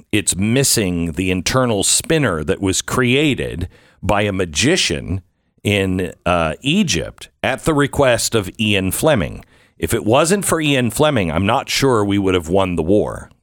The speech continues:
sincerely. Um, Ian Fleming, the guy who wrote James Bond, was a war strategist and thought outside of the box like crazy. His job wa-, one of his jobs was, how do we make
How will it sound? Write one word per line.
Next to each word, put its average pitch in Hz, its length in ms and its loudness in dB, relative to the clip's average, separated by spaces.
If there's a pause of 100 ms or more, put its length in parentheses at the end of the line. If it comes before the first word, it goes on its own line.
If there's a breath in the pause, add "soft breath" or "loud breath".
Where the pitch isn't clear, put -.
(120)
sincerely. 110 880 0 (420 loud breath)
Um, 92 540 0
Ian 147 240 0
Fleming, 120 380 0
the 95 80 -2
guy 101 200 0
who 104 160 0
wrote 107 300 2
James 101 400 0
Bond, 78 500 0
was 95 500 2 (140)
a 98 200 0
war 107 340 2
strategist 120 960 0
and 95 240 -2
thought 143 280 2
outside 120 420 0
of 85 60 -4
the 82 80 -2
box 98 420 -2
like 78 260 -8
crazy. 151 720 0 (720 soft breath)
His 196 340 2
job 80 640 -2
wa-, 95 260 2
one 113 240 4
of 104 60 0
his 82 180 -4
jobs 64 400 -4
was, 98 380 2
how 143 260 0
do 170 100 4
we 180 180 2
make 110 500 0